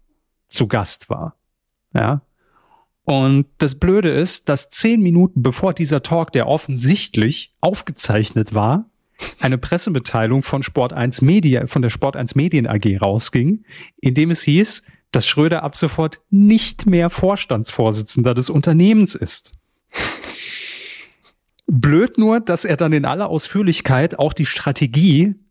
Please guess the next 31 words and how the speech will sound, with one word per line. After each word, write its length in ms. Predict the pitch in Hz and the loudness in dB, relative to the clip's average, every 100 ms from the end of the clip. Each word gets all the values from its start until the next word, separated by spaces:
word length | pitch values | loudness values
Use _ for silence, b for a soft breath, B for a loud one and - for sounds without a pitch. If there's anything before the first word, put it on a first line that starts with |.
| - | -4
und 160 | 139 | -2
Ausrichtung 880 | 139 143 214 - 110 - 135 127 165 | 0 -2 -2 -4 -6 -2 0 2 0
von 220 | 185 175 175 | 0 -4 -4
Sport 340 | - 135 123 | -2 -2 -2
eins 500 | 151 185 165 180 - | -2 0 0 0 -2
groß 400 | 143 170 190 - | 0 0 0 -4
dort 320 | 156 175 - | -6 -6 -4
noch 240 | 143 156 - | -4 -4 -4
präsentierte, 880 | 151 143 135 - 196 156 127 196 - B B B - | -4 -2 -2 0 -2 0 0 0 -6 B B B -4
obwohl 360 | 147 143 170 196 | -4 0 -2 0
schon 180 | 180 | -2
längst 260 | 165 156 - | 0 -2 0
klar 260 | 147 143 165 | 0 0 0
war, 280 | 170 170 - b _ | 0 0 -2 b _
dass 160 | 156 143 | -4 -2
er 100 | 151 | 0
eigentlich 240 | 151 156 | 0 -2
gar 120 | 151 | -2
nichts 200 | 151 - | -2 -2
mehr 120 | - 156 | -4 -4
zu 100 | 165 | -2
sagen 380 | 160 196 151 | 0 -2 -2
hat 160 | 151 143 | -2 -4
in 100 | 143 | -4
dem 140 | 135 | -2
Laden. 440 | 123 123 135 160 214 B B B B - | 0 0 -2 -4 -6 B B B B -2
Ähm, 420 | 139 139 139 143 - B B - _ | 0 2 0 -2 -4 B B -20 _
ich 200 | - 151 | 0 0
sag 160 | 160 190 | 2 0
mal 120 | 175 | 0
so, 380 | 147 185 214 | 2 0 0